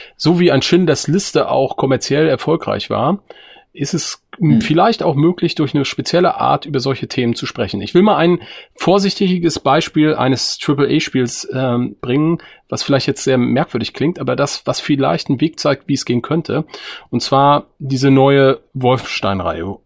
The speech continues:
Speaker 1: m, Wolfenstein New Order. Ist natürlich kein History-Game, spielt in so einer alternativen Geschichte in Amerika, wo die Nazis gewonnen haben gewissermaßen. Ähm, aber dennoch behandelt es ja irgendwie sehr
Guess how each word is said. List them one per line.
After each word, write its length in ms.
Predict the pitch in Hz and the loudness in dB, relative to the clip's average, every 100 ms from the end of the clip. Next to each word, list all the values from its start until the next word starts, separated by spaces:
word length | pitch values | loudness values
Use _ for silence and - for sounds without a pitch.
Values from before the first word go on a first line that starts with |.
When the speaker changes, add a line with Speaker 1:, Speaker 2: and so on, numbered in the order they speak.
| _ _ | _ _
Speaker 1:
m, 320 | 135 117 117 | 0 2 2
Wolfenstein 720 | 113 123 - - 117 113 113 | 0 0 -2 -2 0 2 2
New 180 | 117 113 | 2 0
Order. 300 | 101 87 - | -2 -4 -4
Ist 200 | - - | -4 0
natürlich 280 | 170 - 156 | 0 0 0
kein 160 | 139 110 | 0 0
History-Game, 680 | 127 - 175 185 196 254 - - - | -2 -2 -2 0 0 0 -4 -14 -16
spielt 220 | - 147 147 | -2 0 2
in 80 | |
so 80 | 131 | 2
einer 140 | 127 120 | 2 0
alternativen 880 | 123 127 120 139 123 120 113 - - | 0 -2 -2 -4 0 0 0 -4 -10
Geschichte 460 | 120 - 165 - 156 | -8 -2 -4 0 0
in 140 | 139 | 2
Amerika, 600 | 110 123 160 156 190 156 | 2 2 2 2 2 2
wo 60 | 120 | 2
die 100 | 107 | 2
Nazis 340 | 123 - 165 | 2 0 -2
gewonnen 360 | - 147 170 170 | -2 -2 0 2
haben 180 | 175 175 | 2 0
gewissermaßen. 720 | 156 - 160 175 - 233 - - - - - - | -2 -2 -2 -2 0 -2 -4 -14 -20 -20 -20 -4
Ähm, 260 | 127 135 147 - _ _ | 2 4 2 0 _ _
aber 260 | 127 165 185 | 0 2 2
dennoch 600 | 113 131 190 226 - - _ _ - | 2 2 4 2 -4 -14 _ _ -4
behandelt 460 | - 165 262 247 - | 0 2 4 4 2
es 160 | - | -4
ja 140 | - 98 | -4 -4
irgendwie 680 | 123 123 139 131 175 240 - | -4 0 0 0 0 -2 -2
sehr 680 | 139 120 143 180 220 226 226 | -6 0 2 4 2 0 -2